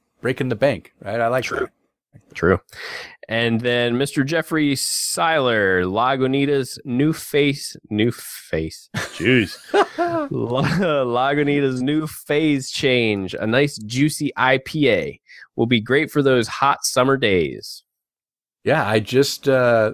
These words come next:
Speaker 1: I just looked up his check-in to Untappd, and man, I have to try this one. It looks,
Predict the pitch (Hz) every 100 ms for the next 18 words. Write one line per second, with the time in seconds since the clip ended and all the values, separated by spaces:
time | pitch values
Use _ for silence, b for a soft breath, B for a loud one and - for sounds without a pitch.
0 | - - 113 131 - - _ 139 131 -
1 | 131 135 - 120 107 - 135 - 120 104
2 | 104 98 - 151 165 - 92 87 85 107
3 | 160 139 87 - _ _ _ _ _ _
4 | _ 120 175 170 - 214 156 - 92 104
5 | 131